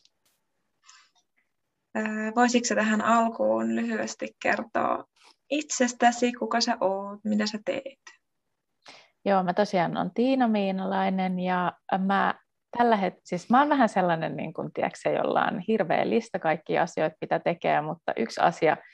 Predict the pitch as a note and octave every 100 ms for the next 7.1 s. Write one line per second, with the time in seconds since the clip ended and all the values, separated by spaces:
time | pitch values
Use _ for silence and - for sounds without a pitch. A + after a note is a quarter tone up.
0 | - _ _ E3+ F3+ F3+ F#3+ - - -
1 | - E3+ F#3 E3+ D#3 - F#3 - - -
2 | - - - F#3 F#3+ - - - - -
3 | - F#3 - B3 C#4 B3+ B3 A#3+ A#3 A3
4 | - _ _ _ - - F#3 F3+ E3+ E3+
5 | - E3+ D#3 F3+ - G3 - _ A#3+ B3
6 | G#3 F#3 - - F3+ F3 E3+ E3+ E3+ F3+